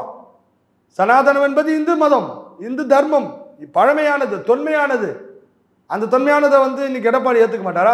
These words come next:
எடப்பாடி நெத்தியில விபூதி வச்சுக்கிட்டு போயிட்டு சாமியை கும்பிட்டு, பகவானை கும்பிட்டு தர்மத்தை ஏத்துக்க மாட்டாரா? எனவே திருமாவளவன் அவர்கள் வந்து அவரும் ஒரு மிஷினரிகள் கிட்ட மாட்டிக்கிட்டு இருக்கக்கூடியவர் தான்.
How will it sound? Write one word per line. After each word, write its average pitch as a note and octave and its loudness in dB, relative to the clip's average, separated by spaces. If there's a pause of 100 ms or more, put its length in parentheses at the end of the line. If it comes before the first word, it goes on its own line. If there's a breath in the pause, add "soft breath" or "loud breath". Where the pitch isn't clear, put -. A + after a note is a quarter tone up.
(120)
எடப்பாடி A3+ -2
நெத்தியில G#3+ -4
விபூதி G#3+ -4
வச்சுக்கிட்டு G#3 -6
போயிட்டு G3+ -2 (100)
சாமியை G#3+ 2
கும்பிட்டு, G3 -4
பகவானை A3 2
கும்பிட்டு G3 -4 (120)
தர்மத்தை A3+ 2
ஏத்துக்க G#3 -2
மாட்டாரா? D#3 0 (1400)
எனவே A#3 2
திருமாவளவன் C4+ 2
அவர்கள் G3+ -2
வந்து F#3 -4
அவரும் A3+ 0
ஒரு G#3+ 0
மிஷினரிகள் F#3 -4
கிட்ட D#3+ -8
மாட்டிக்கிட்டு E3+ -4
இருக்கக்கூடியவர் C3+ -8
தான். C#3+ -4